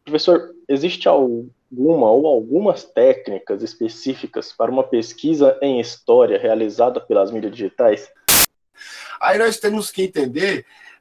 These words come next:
Speaker 2: a in-, a amplitude do que é mídias digitais.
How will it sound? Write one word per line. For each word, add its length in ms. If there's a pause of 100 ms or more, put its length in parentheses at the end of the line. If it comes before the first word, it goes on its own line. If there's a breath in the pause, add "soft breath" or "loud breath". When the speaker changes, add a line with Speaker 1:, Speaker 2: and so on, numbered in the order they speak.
Speaker 2:
a 140
in-, 200
a 80
amplitude 1300
do 160
que 180
é 120
mídias 360
digitais. 1000